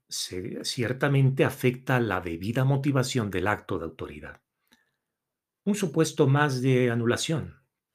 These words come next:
cuando la resolución se apoya en contravención a las disposiciones aplicadas o la autoridad no aplicó las disposiciones debidas.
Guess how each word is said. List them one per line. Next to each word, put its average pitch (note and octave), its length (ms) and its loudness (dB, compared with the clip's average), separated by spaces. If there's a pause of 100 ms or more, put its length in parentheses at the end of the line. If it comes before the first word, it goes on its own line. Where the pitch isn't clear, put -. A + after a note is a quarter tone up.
(280)
cuando A2 380 -2
la A#2 80 4
resolución C3 580 0
se D3 120 -2
apoya D3 680 2 (640)
en A#2 320 0
contravención G#2 1120 -2
a E3 40 4
las G#2+ 220 2
disposiciones G2 1120 -4 (300)
aplicadas - 1300 -4 (720)
o C3 160 2
la A#2 140 2
autoridad G#2 760 -4 (180)
no B2 500 -8
aplicó D3 720 -2
las C3+ 280 0
disposiciones C3 1120 -4 (180)
debidas. C3 1160 -6